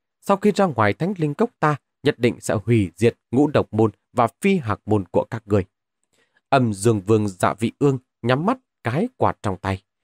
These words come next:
Hàn ý trong mắt bắn ra. Hắn cũng biết thực lực của đối phương hiện tại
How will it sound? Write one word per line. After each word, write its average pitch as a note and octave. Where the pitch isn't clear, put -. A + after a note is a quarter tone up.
Hàn C#3+
ý E3
trong F3+
mắt G3
bắn F3+
ra. E3+
Hắn A#2
cũng B2+
biết F#3+
thực D3+
lực D3
của B2+
đối B2+
phương D3+
hiện G#2
tại G2